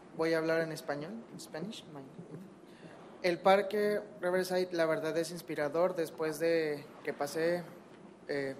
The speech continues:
después de que pasé con la enfermedad del covid, el deporte ha sido mi mayor aliado y cada mañana paso con mi hermano a jugar un poquito de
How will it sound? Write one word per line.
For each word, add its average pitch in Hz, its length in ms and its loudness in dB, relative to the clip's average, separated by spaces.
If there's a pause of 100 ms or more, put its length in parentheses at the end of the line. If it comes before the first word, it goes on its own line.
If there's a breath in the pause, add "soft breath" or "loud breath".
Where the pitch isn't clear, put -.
(120)
después 170 260 0
de 196 100 4
que 185 80 4
pasé 170 340 4
con 165 440 0 (120)
la 151 60 -2
enfermedad 147 360 -2
del 165 180 0
covid, 165 280 0 (560 loud breath)
el 156 100 0
deporte 170 360 6
ha 165 40 6
sido 170 260 2
mi 175 100 2
mayor 156 300 2
aliado 160 460 8
y 143 120 -2 (920 loud breath)
cada 160 220 6
mañana 170 520 4 (360)
paso 156 260 0
con 160 140 0
mi 156 60 0
hermano 156 340 2
a 175 40 4
jugar 151 300 0
un 147 60 -4
poquito - 400 -4
de 143 140 0